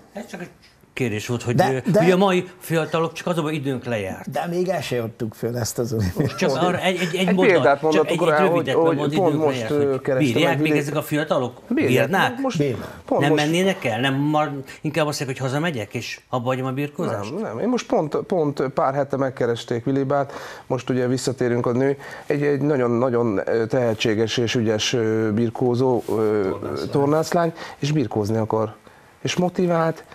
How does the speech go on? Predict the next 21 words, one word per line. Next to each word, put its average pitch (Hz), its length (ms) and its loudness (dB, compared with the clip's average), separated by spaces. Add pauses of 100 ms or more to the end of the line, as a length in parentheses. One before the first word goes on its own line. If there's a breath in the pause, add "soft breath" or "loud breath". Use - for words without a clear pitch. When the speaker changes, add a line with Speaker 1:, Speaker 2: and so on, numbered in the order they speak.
(120 loud breath)
Speaker 3:
és, 110 240 -4
és, - 420 -6
és - 240 -2
Speaker 2:
Ez - 140 2
Speaker 3:
nagyon 156 220 4
Speaker 2:
a - 20 4
fő 156 80 2
Speaker 3:
jó, 156 160 4
tudja, 147 140 0
Speaker 2:
feladat. 151 260 0 (140 loud breath)
Speaker 3:
és 156 140 -2
most 160 200 0
már 156 200 2 (140)
három-négy 127 600 2
edzésen 107 380 0
ott 104 160 -2
volt. 104 260 -2 (120)
Pont 131 220 0
erre, 113 260 2 (160)
hogy 110 300 -2
milyen, 127 240 0